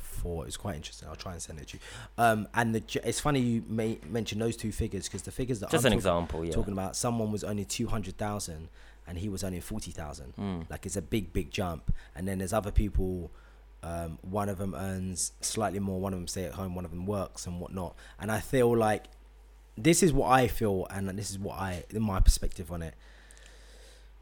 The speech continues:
Speaker 1: If you're the woman who earns more money than the man, that's fine, of course.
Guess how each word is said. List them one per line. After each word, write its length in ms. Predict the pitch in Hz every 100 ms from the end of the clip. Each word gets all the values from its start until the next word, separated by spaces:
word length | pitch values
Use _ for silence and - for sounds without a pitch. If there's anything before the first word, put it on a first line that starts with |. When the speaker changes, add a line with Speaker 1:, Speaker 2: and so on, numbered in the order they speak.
| - - - - - - - - - - - - - - - -
Speaker 1:
If 240 | - 175 -
you're 140 | 175
the 80 | 156
woman 280 | 143 143 127
who 160 | 123
earns 200 | 117 113
more 180 | 117 110
money 360 | 104 110 90 82 - - - - - - - - - - - - - - - -
than 160 | 101 101
the 80 |
man, 440 | 104 104 85 85 104 - - -
that's 300 | - 120 -
fine, 340 | - 98 87
of 140 | 65 -
course. 460 | - 82 - -